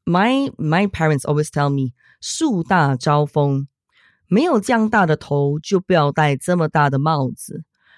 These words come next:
What it means, like, when you become a big tree, when you do very big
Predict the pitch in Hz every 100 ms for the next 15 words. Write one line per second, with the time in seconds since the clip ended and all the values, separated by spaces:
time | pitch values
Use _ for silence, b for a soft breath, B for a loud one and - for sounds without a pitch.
0 | b b - 403 294 196 190 185 165 147
1 | - - _ _ - _ 202 143 202 196
2 | 196 196 190 180 233 240 165 135 170 -
3 | - - 151 170 277 226 175 151 - _
4 | _ 165 165 165 - 147 156 156